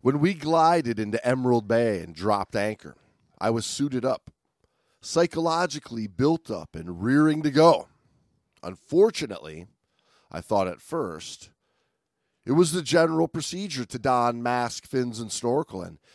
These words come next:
skin it for about an hour, preparing the novice in what you might call gradual steps for the ultimate dive to the bottom,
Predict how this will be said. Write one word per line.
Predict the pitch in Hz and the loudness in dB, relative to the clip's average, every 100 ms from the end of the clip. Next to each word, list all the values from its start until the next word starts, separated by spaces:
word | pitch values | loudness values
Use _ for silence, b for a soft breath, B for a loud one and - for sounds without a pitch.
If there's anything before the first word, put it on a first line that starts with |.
| b b | b b
skin | - - - 254 | -8 -8 -6 -4
it | 170 - _ | -4 -6 _
for | 139 131 | 0 2
about | 113 110 | 2 0
an | 98 | -2
hour, | 90 73 - _ _ _ _ _ _ _ _ _ - | -8 -12 -16 _ _ _ _ _ _ _ _ _ -10
preparing | 147 - 160 160 165 170 | -6 2 4 4 2 0
the | |
novice | 160 151 151 156 165 156 | 0 2 2 0 -4 -4
in | 127 | -2
what | 135 143 | -2 -2
you | 135 | -8
might | 156 156 147 | -8 -8 -8
call | - 127 123 | -4 0 0
gradual | 131 110 123 131 147 127 123 | 0 -4 -2 -2 -4 -6 -8
steps | 104 - 170 127 - - | -8 -8 -6 -6 -12 -10
for | 107 | -6
the | 98 95 b b b | -4 -4 b b b
ultimate | 120 135 - 135 139 101 | 0 0 -2 -8 -8 -4
dive | 127 135 98 95 | -4 -4 -6 -10
to | - | -8
the | 107 | -8
bottom, | 92 123 151 139 | -4 -4 -4 -8